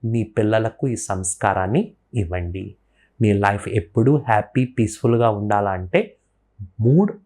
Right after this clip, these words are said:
ఆఫ్ చేసుకోవద్దు, మూడ్ ఆన్‌లో పెట్టుకోండి. దానికి ఒకే ఒక్క మార్గం ఆధ్యాత్మికత.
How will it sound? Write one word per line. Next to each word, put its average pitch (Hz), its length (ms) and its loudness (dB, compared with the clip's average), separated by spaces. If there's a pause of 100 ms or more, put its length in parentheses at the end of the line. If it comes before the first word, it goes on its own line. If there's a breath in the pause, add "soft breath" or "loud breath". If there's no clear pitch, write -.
(100)
ఆఫ్ 117 400 2
చేసుకోవద్దు, 120 760 -2 (180)
మూడ్ 117 360 0 (180)
ఆన్‌లో 92 300 -2
పెట్టుకోండి. 95 720 -10 (480)
దానికి 98 680 -2 (240)
ఒకే 127 640 2
ఒక్క 165 400 2 (320)
మార్గం 95 560 -2 (340)
ఆధ్యాత్మికత. 92 880 -12